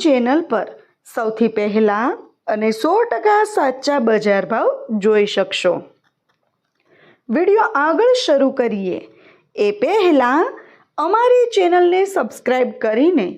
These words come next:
બેલ આઇકનને પ્રેસ કરી દો, જેથી અમારો વીડિયો સૌથી પહેલા તમે જોઈ શકો. ચણા, નીચો ભાવ એક હજાર, ઊંચો ભાવ એક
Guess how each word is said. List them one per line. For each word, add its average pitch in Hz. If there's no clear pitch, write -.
બેલ 415
આઇકનને 240
પ્રેસ 254
કરી 208
દો, 185
જેથી 214
અમારો 208
વીડિયો 339
સૌથી 480
પહેલા 220
તમે 233
જોઈ 240
શકો. 196
ચણા, 226
નીચો 240
ભાવ 247
એક 254
હજાર, 175
ઊંચો 403
ભાવ 220
એક 415